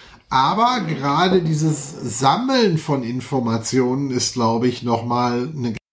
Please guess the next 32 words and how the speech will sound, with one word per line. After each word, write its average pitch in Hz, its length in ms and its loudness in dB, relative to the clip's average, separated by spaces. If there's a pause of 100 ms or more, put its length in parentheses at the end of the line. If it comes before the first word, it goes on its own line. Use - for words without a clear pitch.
(240)
spannende 120 540 -2
Geschichte. 117 680 -2 (420)
Auch 151 280 2
für 170 180 2
viele 165 380 0
größere 147 640 2
Unternehmen, 127 880 -2 (340)
diese 131 240 -4
ganzen 202 440 0
Informationsquellen, 165 1400 0
die 127 120 -2
da, 127 220 2
ich 127 140 -4
sag 139 160 -2
mal, 139 160 0
teilweise 147 600 0
wirklich 147 420 0
auf 143 320 0
dem 131 340 0
Datenfriedhof 156 1000 0
der 139 140 2
Unternehmen 131 580 0
abgelegt 156 720 0
sind, 196 440 0 (400)
wenn 147 300 2
ich 156 220 2
diese 208 460 2
Informationsquellen 160 1500 0
im 151 140 -2
Grunde 135 280 0
sammeln 170 600 0
kann 151 500 -6